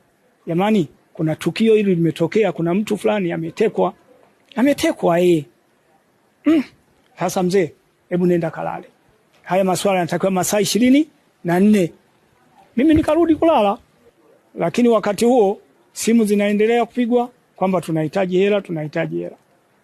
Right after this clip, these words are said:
Kufika tarehe moja, ilikuwa siku ya Jumamosi, sijui,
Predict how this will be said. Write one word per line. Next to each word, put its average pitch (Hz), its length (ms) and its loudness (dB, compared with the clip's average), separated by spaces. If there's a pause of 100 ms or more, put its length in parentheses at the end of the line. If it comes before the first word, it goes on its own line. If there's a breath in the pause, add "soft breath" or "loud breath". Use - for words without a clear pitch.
(1080)
Kufika 208 300 0
tarehe 185 380 0
moja, 175 500 0
ilikuwa 170 380 -4
siku - 180 -6
ya 180 100 0
Jumamosi, 170 640 -6
sijui, 233 400 -10